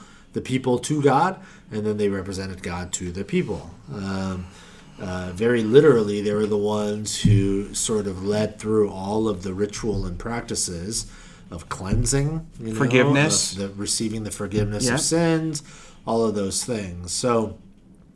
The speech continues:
Speaker 1: they were the go-between. Uh, specifically, to put language on it, they mediated for the purpose of reconciliation. So if you look at all of the, the literal rituals and practices that priests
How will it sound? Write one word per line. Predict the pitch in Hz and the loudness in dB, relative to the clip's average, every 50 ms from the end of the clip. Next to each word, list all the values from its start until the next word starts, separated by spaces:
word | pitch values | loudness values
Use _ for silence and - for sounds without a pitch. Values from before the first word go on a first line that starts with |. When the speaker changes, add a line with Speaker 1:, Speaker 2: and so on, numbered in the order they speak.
| - - - | -12 -6 2
Speaker 1:
they | 127 135 | 4 6
were | 143 156 | 8 8
the | 143 143 | 8 8
go-between. | 143 165 180 175 147 139 - - - 80 76 - - - - - - - - - - | 8 8 8 8 8 4 0 -2 -8 -8 -10 -12 -16 -18 -20 -20 -20 -20 -20 -20 -12
Uh, | 104 104 107 110 107 104 107 107 - - - - - - - - - - - - - - - - | -6 -4 -2 0 0 0 -2 -6 -10 -16 -20 -20 -20 -20 -20 -20 -20 -20 -20 -20 -20 -20 -10 -6
specifically, | - - - - - 139 139 - - - 190 180 185 175 - - 117 113 107 104 104 107 107 110 - - - - | -2 -2 -2 0 2 2 2 4 4 4 6 6 6 4 2 2 2 4 4 4 4 2 0 -2 -6 -16 -12 -10
to | - 107 | -4 -2
put | 110 117 107 | 0 0 0
language | 107 120 139 175 196 175 156 131 104 117 | 2 2 2 2 6 6 6 6 4 2
on | 104 101 98 98 | -2 -2 -2 -4
it, | 98 104 101 - - - - - | -4 -4 -6 -8 -12 -20 -6 0
they | 123 123 120 | 2 2 2
mediated | 120 123 127 131 147 165 156 170 165 143 139 127 113 117 113 - | 2 2 0 2 2 2 4 6 6 8 6 6 4 2 0 0
for | - - 127 117 | 0 2 2 2
the | 104 104 | 2 0
purpose | - - - 143 139 139 147 139 - 123 | -6 -2 0 0 2 2 0 -2 -2 -2
of | 104 98 | -2 -2
reconciliation. | 104 104 104 - 110 95 - 101 92 90 90 90 101 113 104 - - - - | -2 -4 -4 -4 -8 -8 -8 -6 -6 -8 -8 -6 -6 -8 -8 -10 -12 -12 -10
So | - - 110 107 | -6 -2 -2 0
if | 107 - | 0 2
you | 127 120 113 110 | 2 2 2 0
look | 110 113 117 120 131 160 180 113 - 143 | 0 0 2 6 6 8 6 6 6 4
at | 117 110 104 104 104 - - - - - - - - - - - | 2 2 0 -2 -4 -8 -14 -20 -20 -20 -20 -20 -20 -20 -14 -4
all | - 120 135 147 156 | 2 4 6 8 8
of | 156 135 117 | 8 6 4
the, | 123 113 110 110 110 - | 4 2 2 0 -2 -6
the | 117 104 110 117 | -6 -2 0 2
literal | 117 113 110 110 127 143 147 151 151 147 139 127 | 4 4 4 6 8 8 8 10 10 8 8 6
rituals | 113 117 123 120 - - 135 123 120 104 | 4 2 2 0 -2 -2 -2 -2 -2 -2
and | 104 98 90 | -2 -6 -6
practices | 113 113 107 107 104 101 98 - - 98 87 90 | -4 -4 -4 -4 -4 -6 -8 -8 -6 -8 -8 -10
that | 92 90 90 | -12 -14 -14
priests | - - - 113 107 104 98 - - - - - - | -16 -10 -8 -6 -4 -2 -2 -2 -2 -2 -2 -2 -4